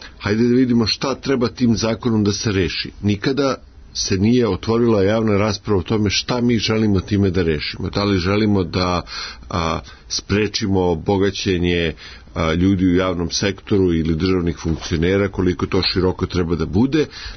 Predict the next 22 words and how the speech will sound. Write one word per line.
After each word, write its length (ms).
nego 280
se 160
samo 220
ponavlja: 440
„Hoćemo 480
taj 200
zakon, 420
to 180
će 160
biti 240
rešenje 420
za 140
sve”, 340
i 80
onda 200
u 40
jednom 260
trenutku, 400
negde 260
početkom 520
ove 160
godine, 420